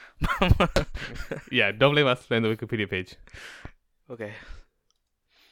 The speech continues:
Speaker 1: That's a lot of days
Speaker 2: That's,
Speaker 1: to reach
Speaker 2: that's a lot of
Speaker 1: enlightenment.
Speaker 2: days. It can't be a coincidence that it's seven squared, right?
Speaker 1: Uh,
Speaker 2: Seven weeks, seven days.
Speaker 1: it, it has to be a perfect number. You can't, you know, they can't just say, like, "Hey, it's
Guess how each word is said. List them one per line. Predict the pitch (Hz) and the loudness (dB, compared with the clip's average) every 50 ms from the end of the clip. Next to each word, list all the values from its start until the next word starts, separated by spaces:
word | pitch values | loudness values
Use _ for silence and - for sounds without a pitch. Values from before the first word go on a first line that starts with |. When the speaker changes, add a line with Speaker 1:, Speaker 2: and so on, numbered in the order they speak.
| _ - - - | _ -20 -18 -12
Speaker 1:
That's | - 120 - | -12 -10 -8
a | 131 | -6
lot | 127 131 135 139 | -4 -4 -4 -4
of | 123 107 | -4 -4
days | 127 139 143 143 - - - | -4 -2 -2 -4 -6 -8 -12
Speaker 2:
That's, | - - - | -14 -14 -14
Speaker 1:
to | - 120 | -12 -12
reach | 120 - | -12 -12
Speaker 2:
that's | - 131 - 127 | -10 -8 -4 -2
a | 131 | 0
lot | 104 98 95 92 | 0 2 0 0
of | 85 | 0
Speaker 1:
enlightenment. | 90 87 90 92 | -2 -4 -6 -6
Speaker 2:
days. | - - _ _ _ _ _ _ _ _ _ _ _ _ _ _ _ - | -10 -18 _ _ _ _ _ _ _ _ _ _ _ _ _ _ _ -10
It | 139 - | -4 0
can't | 185 185 180 | 0 0 2
be | 170 | 2
a | 147 143 | 0 0
coincidence | - - 117 117 117 117 - 117 107 101 - - | 0 0 0 0 0 0 -2 -2 -4 -4 -4 -4
that | 101 95 | -2 -2
it's | 92 - - - | -2 -4 -6 -6
seven | 107 98 95 92 | -6 -4 -6 -6
squared, | - - - - 98 92 87 87 | -10 -10 -6 -4 -2 -2 -2 -2
right? | 90 92 95 - _ _ - - _ _ _ _ _ | -2 -2 -4 -4 _ _ -20 -20 _ _ _ _ _
Speaker 1:
Uh, | - - - - - 85 117 123 123 120 | -18 -16 -14 -12 -8 -6 -4 -4 -2 0
Speaker 2:
Seven | 117 110 107 107 104 104 | 2 2 2 0 -2 -2
weeks, | 101 104 104 - - | -2 -4 -4 -4 -4
seven | - 104 98 98 95 | -4 -4 -4 -2 -2
days. | 98 98 98 98 - - _ _ _ | -4 -4 -4 -6 -10 -16 _ _ _
Speaker 1:
it, | - 139 127 104 | -10 -10 -8 -8
it | 135 123 | -8 -8
has | 123 131 147 156 - - | -4 -4 -4 -4 -4 -8
to | - 131 | -12 -12
be | 120 117 110 107 104 101 92 - _ _ - | -12 -12 -12 -10 -12 -12 -14 -16 _ _ -20
a | - | -20
perfect | - - - 131 127 - - 117 - | -16 -10 -6 -6 -6 -6 -8 -12 -12
number. | 117 110 104 | -12 -12 -14
You | 107 110 113 110 - | -14 -2 4 4 4
can't, | - - 147 165 160 127 - _ _ | 4 4 -2 -2 -2 -2 -6 _ _
you | 135 131 | -12 -8
know, | 127 123 117 | -8 2 6
they | 113 | 6
can't | - - 165 160 | 6 6 6 -4
just | 151 143 | -4 -2
say, | - 143 | -4 -4
like, | 127 120 - | -4 -4 -4
"Hey, | - 175 160 | -2 -2 -2
it's | 151 147 | -2 -4